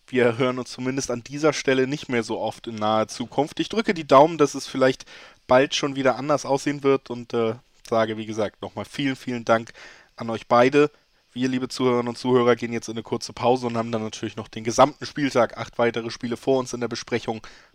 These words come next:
Bis gleich. Herzlich willkommen zurück zum Bully Special auf mein sport podcast D E. Wir sind beim zweiten Spiel unserer Vorbesprechung und es ist eines der Spiele, wo es tatsächlich noch um ein bisschen was geht. Das, äh, kann man immer sehr positiv herausheben, denn ich werde,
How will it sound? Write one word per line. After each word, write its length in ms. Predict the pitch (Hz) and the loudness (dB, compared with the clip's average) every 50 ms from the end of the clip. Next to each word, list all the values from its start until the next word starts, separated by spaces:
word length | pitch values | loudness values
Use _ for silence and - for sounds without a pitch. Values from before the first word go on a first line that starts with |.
| _ _ | _ _
Bis 160 | - 107 - | -12 -12 -10
gleich. 400 | - 92 87 95 90 - - _ _ _ _ _ _ _ _ _ _ _ _ _ _ _ _ _ _ _ _ | -8 -6 -6 -6 -6 -10 -16 _ _ _ _ _ _ _ _ _ _ _ _ _ _ _ _ _ _ _ _
Herzlich 460 | - 120 147 - - 190 190 - - | 0 0 0 0 -2 -10 -10 -8 -8
willkommen 300 | 165 143 - 139 151 151 | -8 -4 -4 -4 -4 -4
zurück 340 | - 156 156 170 165 - - | -10 -8 -8 -8 -10 -10 -18
zum 360 | - - 170 208 233 220 _ | -8 -6 -6 -6 -6 -10 _
Bully 260 | - 226 254 247 226 | -10 -8 -8 -8 -8
Special 460 | - - - 107 - - 110 104 101 | -8 -6 -6 -6 -6 -6 -6 -6 -4
auf 160 | 92 104 - | -4 -6 -6
mein 180 | 113 107 120 127 | -4 -6 -6 -6
sport 240 | - _ 131 123 _ | -6 _ -6 -6 _
podcast 540 | - 123 - _ - 117 110 107 - - _ _ - | -6 -10 -8 _ -6 -6 -6 -6 -10 -18 _ _ -10
D 220 | 120 131 170 - - _ | -8 -8 -8 -10 -12 _
E. 220 | 135 139 180 202 - - - - - - - _ _ _ | -6 -4 -4 -6 -8 -12 -20 -20 -20 -20 -20 _ _ _
Wir 280 | 120 139 175 202 190 - | 0 2 4 4 4 0
sind 400 | - 127 117 131 160 196 208 _ | -6 -8 0 0 -2 -2 -2 _
beim 180 | - 185 185 175 | 0 0 2 0
zweiten 340 | - - - 165 190 - 180 | -2 2 2 2 2 0 -8
Spiel 220 | - - 170 175 | -4 -4 -4 -4
unserer 220 | 160 156 151 147 139 | -4 -2 -2 -2 0
Vorbesprechung 640 | - 151 147 151 147 - - 143 139 127 143 135 | 0 -2 -2 -2 -4 -4 -4 -4 -4 -4 -6 -10
und 100 | 123 110 | -8 -8
es 120 | 113 - | -10 -10
ist 300 | - 127 131 123 - - - - - - - - _ | -8 -8 -8 -8 -8 -12 -16 -20 -20 -20 -20 -12 _
eines 480 | - 123 139 156 151 147 139 - - | 0 0 0 0 -2 -6 -6 -8 -6
der 200 | - 120 127 143 | 0 4 4 4
Spiele, 440 | 160 - _ - 151 143 143 135 120 | 4 2 _ -6 0 2 2 2 2
wo 240 | 120 123 147 190 - _ _ | 2 0 0 0 0 _ _
es 240 | 143 147 - - | -10 -10 -10 -12
tatsächlich 580 | - - 180 - - - 147 - - 165 160 151 | -8 -6 -6 -4 -2 -4 -4 -4 -4 -6 -6 -4
noch 180 | 160 156 160 - | -4 -6 -4 -6
um 140 | 160 151 | -6 -8
ein 120 | 147 139 139 | -8 -6 -4
bisschen 340 | 156 160 - - 156 147 131 | -6 -6 -6 -6 -6 0 0
was 180 | 127 - - | -2 -2 0
geht. 300 | - 165 202 202 - - | 0 0 0 0 -4 -6
Das, 280 | 110 107 - - - - | -8 -8 -8 -10 -10 -6
äh, 180 | 117 117 113 | -4 -4 -4
kann 180 | 110 - 139 147 | -2 -2 0 0
man 80 | 147 135 | 0 0
immer 180 | 127 131 127 | -2 -4 -2
sehr 120 | 120 131 131 | -2 -2 -2
positiv 420 | - - 139 135 139 - 143 131 | -2 -6 -12 -12 -10 -14 -6 -6
herausheben, 520 | 139 117 135 156 170 - - 123 123 131 | -2 2 2 2 2 0 -6 -10 -10 -8
denn 140 | 123 131 135 | -8 -8 -10
ich 140 | 127 - - | -10 -6 -2
werde, 320 | 143 139 143 147 165 156 | 0 0 2 2 -2 -2